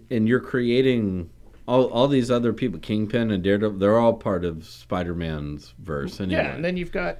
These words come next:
Speaker 2: well, I mean, it's seen on Netflix. You've got
Speaker 1: Yeah.
Speaker 2: The Punisher and Jessica Jones, but there's even more than that.
Speaker 1: And, uh, you know, I'd, I'd be fine.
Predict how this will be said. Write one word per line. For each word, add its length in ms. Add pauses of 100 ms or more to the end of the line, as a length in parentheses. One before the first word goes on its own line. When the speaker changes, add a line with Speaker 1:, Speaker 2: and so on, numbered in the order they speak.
Speaker 2:
well, 140
I 40
mean, 180
it's 120
seen 220
on 120
Netflix. 560
You've 160
got 400 (200)
Speaker 1:
Yeah. 340 (840)
Speaker 2:
The 80
Punisher 500
and 80
Jessica 360
Jones, 580
but 280 (100)
there's 220
even 260
more 300
than 240
that. 320 (480)
Speaker 1:
And, 160
uh, 40
you 200
know, 100
I'd, 240
I'd 160
be 120
fine. 840